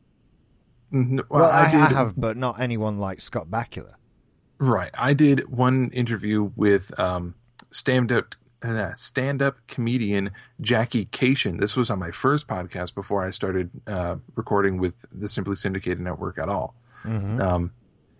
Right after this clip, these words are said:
Speaker 1: I think we were maybe six episodes in, and my co-host and I were able to arrange to get her on a Skype call. And my intention was to tie in with her podcast, uh, The Dork Forest, and talk nerdy stuff, talk science fiction, talk what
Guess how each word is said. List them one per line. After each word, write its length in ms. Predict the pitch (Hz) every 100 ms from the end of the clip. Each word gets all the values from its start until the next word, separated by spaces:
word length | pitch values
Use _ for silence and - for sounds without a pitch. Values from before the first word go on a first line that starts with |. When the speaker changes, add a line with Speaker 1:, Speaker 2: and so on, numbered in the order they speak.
| _
Speaker 1:
I 100 | -
think 220 | 117 131 127
we 100 | 120
were 260 | 110 107
maybe 300 | 107 104 101
six 360 | - - 143 -
episodes 520 | 120 120 - 110 107
in, 380 | 104 110 95 85 - -
and 100 | 104
my 100 | 101
co-host 520 | 95 101 107 98 95 104
and 100 | 98
I 160 | 95
were 180 | 90 95
able 140 | 90 92
to 320 | 98 92 90 _ _ _ _
arrange 580 | 113 101 104 101 101 90 - _ -
to 80 | 104
get 160 | 110
her 80 | 104
on 80 | 98
a 40 |
Skype 340 | 90 - 95 -
call. 340 | 95 87 90 _ _ _ -
And 340 | 113 98 92 - _ -
my 180 | 117
intention 640 | 113 110 170 196 131 117 -
was 220 | 123 113
to 300 | - 120 110
tie 300 | 85 - 113
in 240 | 110 117 110
with 140 | 98
her 400 | - 110 117 117 -
podcast, 640 | 107 101 - 98 98 - -
uh, 280 | 104 95 90
The 120 | 113
Dork 320 | 104 110 107 -
Forest, 540 | 117 113 95 - - _ _ - -
and 120 | 160 156
talk 260 | 165 160
nerdy 300 | 156 151 139
stuff, 320 | 131 98 92 -
talk 220 | 123 135
science 300 | 123 113 107
fiction, 400 | 101 101 92 87
talk 260 | 101 107 104
what 220 | 110 104